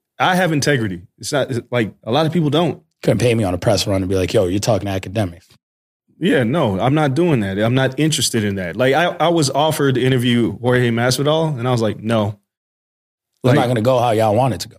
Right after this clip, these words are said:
Speaker 1: No, it's not. And it's like, it's, it's a
Speaker 2: <laughs>
Speaker 1: bad idea for you even to
Speaker 2: Yeah.
Speaker 1: put this in front of me. So Chris ended up doing it. I mean, she did a great job, but
Speaker 2: Yeah.
Speaker 1: it, it was one of those things, like, if he says the wrong thing, I'm gonna start pushing back. People who listen to this podcast knew me and Masvidal had a run-in on Twitter a couple of years ago, and it wasn't pretty. And,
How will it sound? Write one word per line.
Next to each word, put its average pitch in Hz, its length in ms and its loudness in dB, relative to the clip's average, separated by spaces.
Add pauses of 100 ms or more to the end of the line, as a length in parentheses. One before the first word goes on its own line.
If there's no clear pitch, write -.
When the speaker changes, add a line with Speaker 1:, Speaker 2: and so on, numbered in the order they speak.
(160)
Speaker 1:
No, 208 240 0
it's 160 220 0
not. 160 320 0
And 147 120 4
it's 147 160 0
like, 151 180 4
it's, 156 200 2
it's 190 160 2
a 180 80 0
Speaker 2:
<laughs> 165 140 2
Speaker 1:
bad 190 120 2
idea 170 400 2
for 143 120 0
you 147 80 4
even 131 400 0
to 131 120 0
Speaker 2:
Yeah. 101 60 0
Speaker 1:
put 143 160 2
this 139 160 0
in 131 140 0
front 170 240 0
of 113 60 0
me. 87 240 -8
So 123 200 0
Chris 139 300 -2
ended 92 320 -8
up 87 80 -16
doing 110 140 -2
it. 90 140 -14
I 120 40 -2
mean, 101 200 -6 (540)
she 240 140 2
did 220 120 2
a 185 60 0
great 202 180 2
job, 156 400 0
but 165 160 2
Speaker 2:
Yeah. 160 80 2
Speaker 1:
it, - 200 -8 (320)
it 170 80 4
was 175 120 2
one 190 140 2
of 185 60 4
those 170 80 2
things, 180 260 2
like, 143 160 2
if 127 80 0
he 131 80 -2
says 160 200 2
the 139 40 2
wrong 139 160 2
thing, 139 100 0
I'm 131 60 2
gonna 113 60 2
start 110 220 0
pushing 110 220 -2
back. 98 220 -4 (440)
People 113 260 0
who 110 60 0
listen 117 220 2
to 127 60 -2
this 127 60 -4
podcast 123 320 0
knew 127 160 0
me 120 220 0
and 110 260 -2
Masvidal 113 360 0
had 139 140 2
a 139 40 0
run-in 131 300 0
on 151 120 2
Twitter 156 400 0
a 87 60 -14
couple 120 260 -2
of 113 40 2
years 110 200 0
ago, 90 220 -6
and 92 80 -8
it 120 40 0
wasn't 123 340 0
pretty. 127 360 0
And, 87 160 -14